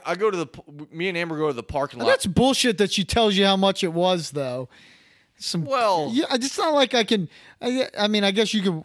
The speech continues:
Speaker 2: Uh, you're not supposed to know how much gifts cost. That's the whole point of gift giving.
Speaker 1: I mean, you telling me someone gets you a bottle of booze, you don't Google it to see how much it costs?
Speaker 2: No, I
Speaker 1: You've
Speaker 2: don't
Speaker 1: never been curious?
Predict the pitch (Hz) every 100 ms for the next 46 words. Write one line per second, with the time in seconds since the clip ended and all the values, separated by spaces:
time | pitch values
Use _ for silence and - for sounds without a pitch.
0 | - 220 220 214 202 247 320 359 - 233
1 | 190 190 185 170 135 139 151 - 151 196
2 | 269 254 247 254 208 254 254 202 190 -
3 | 311 294 - 143 127 120 _ _ _ _
4 | _ _ _ _ _ _ - 139 151 135
5 | 131 135 151 175 156 147 147 135 147 143
6 | 139 139 143 110 123 131 135 120 113 120
7 | 131 131 120 131 123 110 120 131 131 123
8 | 110 135 127 123 120 117 110 - 113 127
9 | 135 - - _ _ _ _ 262 208 320
10 | 427 277 135 143 - 175 170 160 156 -
11 | 170 185 196 196 - -